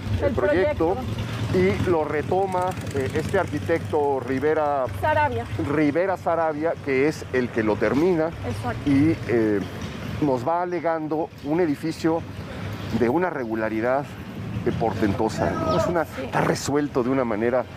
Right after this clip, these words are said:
Speaker 1: de una manera, eh, eh, fascinante. Ha de haber sido una joya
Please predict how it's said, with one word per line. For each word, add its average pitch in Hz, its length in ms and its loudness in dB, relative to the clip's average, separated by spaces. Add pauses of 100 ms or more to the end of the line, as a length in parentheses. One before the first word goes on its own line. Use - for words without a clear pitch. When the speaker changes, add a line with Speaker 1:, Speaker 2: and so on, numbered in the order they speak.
(260)
Speaker 1:
de 131 80 2
una 147 180 2
manera, 123 540 0
eh, 101 760 -2
eh, 120 120 -2
fascinante. 135 680 0
Ha 175 80 0
de 185 60 2
haber 190 160 0
sido 185 240 0
una 175 200 0
joya 151 500 0